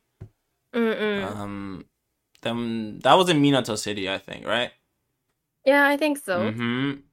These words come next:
Speaker 2: And we, I think we saw, did we go? Oh, yeah, we went to Roppongi then.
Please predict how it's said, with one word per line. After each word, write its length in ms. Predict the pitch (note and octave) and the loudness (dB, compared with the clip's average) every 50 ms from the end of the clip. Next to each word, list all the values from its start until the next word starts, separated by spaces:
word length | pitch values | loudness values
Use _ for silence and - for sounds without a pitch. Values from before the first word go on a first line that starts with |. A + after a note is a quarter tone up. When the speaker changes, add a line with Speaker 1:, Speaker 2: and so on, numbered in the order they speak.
| _ | _
Speaker 2:
And 600 | - G#2 G#2+ G#2+ G#2+ G#2 G#2 G2+ G2+ F#2+ - - - _ _ _ | -6 -4 -4 -4 -4 -4 -6 -6 -6 -8 -8 -12 -16 _ _ _
we, 840 | - - - B2 B2 A#2+ A#2 A2+ A2 G#2+ G2+ G2 F#2+ D#2+ - - _ _ _ _ _ _ _ _ _ _ _ _ _ _ _ _ _ _ _ _ _ _ _ _ - | -18 -12 -10 -8 -6 -4 -4 -2 -2 -2 -4 -4 -6 -6 -10 -14 _ _ _ _ _ _ _ _ _ _ _ _ _ _ _ _ _ _ _ _ _ _ _ _ -14
I 80 | G#2+ A#2 | -14 -14
think 420 | - _ _ - F3+ G#3+ A#3 - | -16 _ _ -4 -2 -2 -2 -2
we 140 | G#3+ F#3+ E3 | -4 -4 -4
saw, 1040 | - - - - - C#3 C3+ C#3+ D#3 E3 E3 E3 E3 E3 D#3+ D#3+ D#3 D3 D3 - _ _ _ _ _ _ _ _ _ _ _ _ _ _ _ _ _ _ _ _ _ _ _ _ _ _ _ _ _ _ _ _ _ _ _ | -4 -4 -6 -2 4 8 10 10 12 10 10 10 8 6 6 4 2 2 -2 -8 _ _ _ _ _ _ _ _ _ _ _ _ _ _ _ _ _ _ _ _ _ _ _ _ _ _ _ _ _ _ _ _ _ _ _
did 120 | - B2 C#3+ | -4 -2 0
we 80 | F#3+ | 2
go? 160 | G3+ A3+ A3 - | 2 2 2 6
Oh, 80 | - G3 | 6 8
yeah, 160 | G#3+ G#3+ D3 | 10 10 10
we 100 | C#3 D3 | 8 8
went 180 | D#3+ G#3 A3+ A3 | 6 6 4 4
to 80 | A#3+ | 4
Roppongi 520 | G3 E3+ - - D#3+ D#3+ D#3+ D3 A#2+ A#2 A2 | 4 4 4 6 4 4 4 2 0 -2 -2
then. 280 | A2 G#2+ A2 C3 E3 | -2 -4 -4 -6 -10